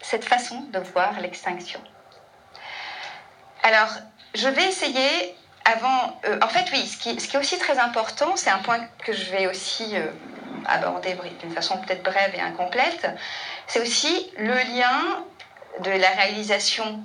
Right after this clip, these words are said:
de l'amour, la connaissance et la beauté, mais le lien avec les noms divins. On ne connaît pas Dieu dans son essence, mais on le, les, les noms sont des relations entre Dieu et nous-mêmes et le cosmos. Et donc en fait,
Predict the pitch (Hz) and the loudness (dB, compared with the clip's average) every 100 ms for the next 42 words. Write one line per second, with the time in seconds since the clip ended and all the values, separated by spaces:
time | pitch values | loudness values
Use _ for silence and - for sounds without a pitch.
0 | - 170 160 - 165 170 185 175 165 175 | -8 -6 -4 -2 -2 0 0 0 -2 -4
1 | 175 185 185 170 - 156 - 254 202 185 | -6 -4 -2 -2 -4 -6 -4 -4 0 0
2 | 233 247 190 190 185 208 247 208 196 165 | 2 2 0 -2 -2 0 -2 -4 -4 -4
3 | - - - - - - - - - - | -4 -10 -20 -20 -20 -20 -20 -20 -20 -20
4 | - - - 190 185 220 214 214 196 185 | -20 -8 -4 -2 0 0 -2 0 0 0
5 | 180 156 - 175 170 - - 240 247 - | -2 -2 -2 -2 -4 -4 0 0 0 -2
6 | 180 175 - - - - 190 185 190 196 | -4 -6 -8 -20 -6 0 2 0 -2 -4
7 | 208 208 - 185 208 254 285 - 214 190 | -2 -6 -4 -2 0 2 2 0 2 2
8 | 202 254 226 220 - 202 214 - - - | 2 4 2 2 -2 -2 -8 -16 -16 -10
9 | 175 - 180 185 208 185 170 180 214 - | -8 -4 -4 -4 -6 -6 -8 -8 -10 -12
10 | - - 202 190 190 214 - 196 - - | -14 -4 0 0 -2 -4 0 -2 -2 -6
11 | - - - - - - - - - 226 | -10 -16 -16 -12 -8 -6 -6 -4 2 2
12 | 226 240 311 370 - - | 2 2 2 2 -2 -12